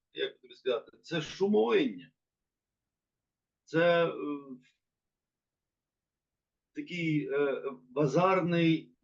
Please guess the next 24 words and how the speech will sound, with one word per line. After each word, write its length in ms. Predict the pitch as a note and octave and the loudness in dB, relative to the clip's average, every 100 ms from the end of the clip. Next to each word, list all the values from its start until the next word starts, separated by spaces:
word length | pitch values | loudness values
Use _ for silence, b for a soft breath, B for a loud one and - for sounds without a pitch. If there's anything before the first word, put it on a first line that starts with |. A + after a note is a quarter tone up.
| _ _ _ _ - | _ _ _ _ -8
е, 200 | A#2+ B2+ | -6 -4
гамір. 580 | - G#3+ F#3 A#2+ F2 - _ _ _ _ _ _ _ _ _ _ _ _ _ _ _ _ _ _ | -2 0 0 -2 -10 -14 _ _ _ _ _ _ _ _ _ _ _ _ _ _ _ _ _ _
Розумієш, 360 | G#2 C3 D3 - | -10 -6 -6 -4
якщо, 320 | C#3+ - E3+ - | -6 -6 -10 -6
якщо 240 | D#3 F3+ | -6 -6
ти 100 | E3+ | -6
йдеш 260 | E3 - - | -4 -2 -2
на 80 | E3 | 0
базар 720 | D#3+ D#3 F3+ F#3+ - D#3 E3+ | 2 4 4 4 2 0 0
і 200 | D#3+ E3 | -2 -4
хочеш 340 | E3 D#3 D3+ | -6 -6 -10
щось 460 | D#3+ D#3 - - - - | -8 -8 -10 -20 -18 -8
почути, 540 | D3 - F#3 - D#3+ | -8 -8 -14 -2 0
раніше 380 | D3 C#3+ C3+ D3+ | 0 -2 -6 -6
люди 200 | D3+ D#3 | -2 -2
ходили 380 | D3+ C#3+ D3 C3+ | -2 0 2 2
на, 320 | C3 C3 B2+ | 0 0 -2
на 100 | B2 | -4
базар, 500 | A2+ B2+ C#3 C#3 - | -8 -10 -6 -4 -4
щоб 200 | - - _ _ _ _ _ _ - | -8 -20 _ _ _ _ _ _ -16
дізнатися 640 | B2 - D3+ D3 - B2+ | -10 -4 -4 -6 -8 -6
новин, 480 | B2+ C3 B2+ G#2 F#2+ _ | -2 -2 -2 -4 -6 _
правда, 380 | - A2 - G2+ | -8 -6 -6 -10
там? 180 | - | -10